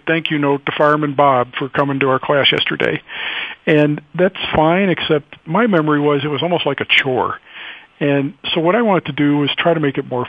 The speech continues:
fun. And, and to me, writing a note of appreciation, it is a, an act of creation. It's a creative thing. It's, it's creative writing. It's like painting. It's like sculpting.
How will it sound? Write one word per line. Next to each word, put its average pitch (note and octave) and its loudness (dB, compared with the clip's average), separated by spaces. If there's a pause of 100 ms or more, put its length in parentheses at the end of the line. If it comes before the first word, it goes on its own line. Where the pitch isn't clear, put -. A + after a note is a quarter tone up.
fun. B2 -4 (220)
And, C#3 -4
and D#3 -4
to - -4
me, E3 0 (140)
writing D#3+ 2
a D#3+ -2
note D3 -2
of C#3+ -8
appreciation, C#3+ -2 (120)
it D#3+ -2
is A3+ 0 (440)
a, D3+ -2 (180)
an D3 0
act - 0
of E3 -4
creation. F3 0
It's C3+ -4
a D3 -4
creative D#3+ 0 (340)
thing. G3+ 0
It's, B2 -4 (140)
it's - -4
creative D3+ 0
writing. E3 0
It's A#2+ -10 (120)
like D#3 -4
painting. D#3+ -2
It's - -10
like C#3+ -4
sculpting. - -2